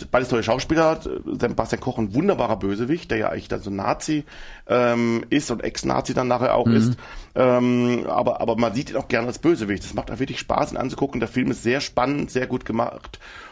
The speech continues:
Speaker 1: Und, ähm, kann ich auch nur empfehlen. Schade, dass er den Preis nicht gewonnen hat, muss ich in dem Fall jetzt
Speaker 2: Mhm.
Speaker 1: wirklich sagen.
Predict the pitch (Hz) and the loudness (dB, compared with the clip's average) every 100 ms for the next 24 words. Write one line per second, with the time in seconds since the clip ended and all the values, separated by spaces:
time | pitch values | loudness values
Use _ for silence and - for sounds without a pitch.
0 | - 120 123 120 113 - 107 98 101 - | -2 2 4 2 0 -2 -2 -2 -4 -6
1 | - 120 151 135 123 113 - 113 156 190 | -6 -4 -2 0 0 0 0 2 2 2
2 | - 120 135 175 165 131 123 120 117 113 | 0 2 2 2 -2 -4 -4 -2 -4 -6
3 | - - - 92 95 - - 98 - - | -14 -20 -8 -4 -4 -4 -10 -8 -8 -8
4 | 95 92 95 92 98 90 92 92 - - | -8 -6 -6 0 2 2 2 -4 -6 -8
5 | - | -8